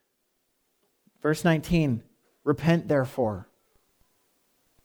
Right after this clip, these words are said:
Repent therefore. This does not let you off the hook just because God used it.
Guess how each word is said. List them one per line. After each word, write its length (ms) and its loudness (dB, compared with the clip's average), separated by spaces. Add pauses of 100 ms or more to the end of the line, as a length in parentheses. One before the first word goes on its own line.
(240)
Repent 380 4
therefore. 400 6
This 180 2
does 140 6
not 160 10
let 180 8
you 100 10
off 140 8
the 80 2
hook 240 6
just 220 -2
because 260 0
God 340 4
used 360 2
it. 320 -12